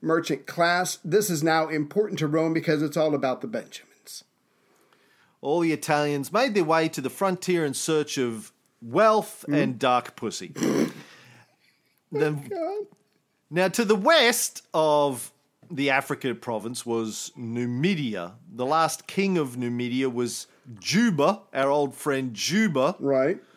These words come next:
Speaker 2: Uh, I used to have a song for Juba, a Juba Juba, or something like that. I don't remember what that was.
Speaker 1: Feels
Speaker 2: After
Speaker 1: racist.
Speaker 2: J C
Speaker 1: Right.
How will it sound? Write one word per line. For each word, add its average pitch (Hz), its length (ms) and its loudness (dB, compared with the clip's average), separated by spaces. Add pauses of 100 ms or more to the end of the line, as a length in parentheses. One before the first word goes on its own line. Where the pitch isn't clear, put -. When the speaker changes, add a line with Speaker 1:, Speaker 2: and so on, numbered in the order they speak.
(840)
Speaker 2:
Uh, 120 180 -2
I - 20 -2
used 190 160 -4
to - 60 -4
have 117 60 -6
a 107 40 -8
song 180 300 -2
for - 120 -8
Juba, 104 540 -6 (280)
a 117 80 -12
Juba 117 340 -6
Juba, 110 440 -6 (100)
or 135 60 -4
something 113 320 -4
like 98 140 -8
that. 107 180 -4
I 98 80 -6
don't 104 160 -6
remember 101 300 -8
what 101 140 -8
that 104 120 -6
was. 117 240 -6 (220)
Speaker 1:
Feels 165 240 0
Speaker 2:
After 202 320 4
Speaker 1:
racist. 165 40 -2
Speaker 2:
J 247 240 4
C 208 640 0
Speaker 1:
Right. 101 240 -8